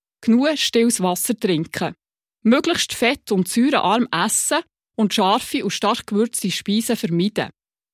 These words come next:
Mit Gewürz wie Kümmel oder Fenchelsamen oder mit bitteren Lebensmitteln wie Löwenzahn, Artischocken und Chicorée-Salat kochen. Das fördert die Verdauung. Lieber weniger,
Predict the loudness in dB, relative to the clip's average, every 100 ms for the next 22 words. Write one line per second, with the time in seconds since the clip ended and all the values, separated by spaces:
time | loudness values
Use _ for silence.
0 | _ 0 0 2 4 4 0 -2 -2 2
1 | 4 4 2 -2 -4 -2 0 0 -2 -2
2 | 2 4 4 0 -4 _ _ 0 2 2
3 | 2 2 0 -2 0 0 2 2 0 0
4 | 0 0 -2 0 2 2 2 0 -2 0
5 | 2 2 0 -4 -4 -4 0 0 0 -2
6 | -2 0 -2 -2 -4 -2 0 2 0 2
7 | 2 2 0 0 0 0 -6 -8 -10 _
8 | _ 0 0 2 0 2 2 0 -2 -4
9 | -2 0 0 0 -2 -6 -20 _ _ _
10 | _ _ _ _ 2 2 2 4 4 4
11 | 0